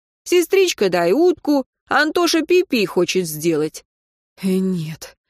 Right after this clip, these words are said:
Но за что? За что? Почему именно он? Звонить в скорую или повременить? Действовать или ждать, вдруг рассосется?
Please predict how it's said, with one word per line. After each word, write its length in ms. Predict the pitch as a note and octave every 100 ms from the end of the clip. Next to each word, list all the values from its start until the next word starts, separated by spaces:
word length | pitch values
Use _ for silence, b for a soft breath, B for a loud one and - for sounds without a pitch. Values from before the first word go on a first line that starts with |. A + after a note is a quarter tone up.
| _ _
Но 180 | B3+ C4
за 220 | A3+ B3+
что? 500 | B3+ - C#4+ G#3+ D#3+ - _ b b
За 340 | A3+ C#4+ D4+
что? 760 | - - - F#4+ F4+ B3 F3 - _ _
Почему 420 | - - E4 F4+
именно 480 | F4+ F4 F4 F#4 - -
он? 460 | F4+ E4 A#3 F3+ - _ _ _ G#3
Звонить 520 | F3+ G3 F#3+ G#3+ F#3+
в 60 |
скорую 580 | - - C#4 E4 B3+ F3+ _ -
или 160 | C#4 C4+
повременить? 760 | C#4+ C#4 D4 E4+ D#4 F3+ - _ _ _ _ -
Действовать 960 | F#3+ E3 C#4 F4+ E4+ B3+ B3+ A3+ - _ _
или 280 | C4 C4+ C4+
ждать, 460 | A3 G3+ D#4+ E4+ A3
вдруг 340 | A3+ D#4+ D#4+
рассосется? 1000 | D4+ - - E4+ - D4 F#3 - E3+